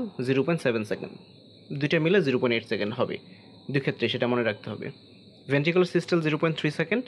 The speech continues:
and ventricular diastole জিরো পয়েন্ট ফাইভ সেকেন্ড। এই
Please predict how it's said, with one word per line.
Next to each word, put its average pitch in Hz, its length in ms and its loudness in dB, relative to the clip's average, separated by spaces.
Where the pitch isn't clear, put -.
and - 160 -4
ventricular 127 420 0
diastole 135 460 2
জিরো 123 220 0
পয়েন্ট 190 240 0
ফাইভ 98 140 0
সেকেন্ড। 90 260 -4
এই 202 280 4